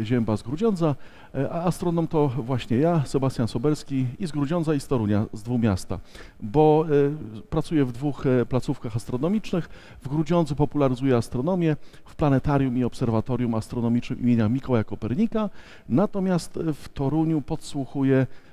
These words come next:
e, sygnałów kosmicznych, e, dźwięków kosmosu, cudzysłów wielki oczywiście, bo, em, sygnały akustyczne się w kosmosie nie rozchodzą, tylko fale elektromagnetyczne.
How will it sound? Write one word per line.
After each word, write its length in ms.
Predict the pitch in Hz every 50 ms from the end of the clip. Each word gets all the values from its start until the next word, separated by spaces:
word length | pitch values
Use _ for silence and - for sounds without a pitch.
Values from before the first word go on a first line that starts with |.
| - -
e, 120 | - 117
sygnałów 600 | 101 - - 120 101 110 123 131 143 147 139 120 -
kosmicznych, 800 | - 113 - - - 165 190 - - - 180 165 - - -
e, 180 | 147 131 131 123 - - - - - - - -
dźwięków 540 | - - 98 104 123 156 165 165 - 135 -
kosmosu, 680 | - 120 104 - - 165 175 156 - 151 143 139 135 -
cudzysłów 540 | - 127 107 120 139 131 - - 101 98 101
wielki 320 | 147 160 156 - - 143
oczywiście, 460 | 135 - - 127 127 117 - - 123
bo, 200 | 104 113 117 107 - - - - - - - - -
em, 460 | - 110 110 110 107 104 104 104 107 - - - - - - - - - - _ -
sygnały 720 | - - 143 123 113 113 123 120 117 117 113 113 117 123 - - -
akustyczne 520 | 117 - - 110 - - 127 - - 117
się 120 | - 127
w 60 | 113 -
kosmosie 360 | - 113 - 117 107 - -
nie 80 | 117 107
rozchodzą, 420 | 107 - - - 170 143 160 147
tylko 260 | - 131 - - 151
fale 240 | 131 - 139 135 135
elektromagnetyczne. 920 | 135 131 127 - - 135 123 127 123 120 123 120 - 127 - - - 87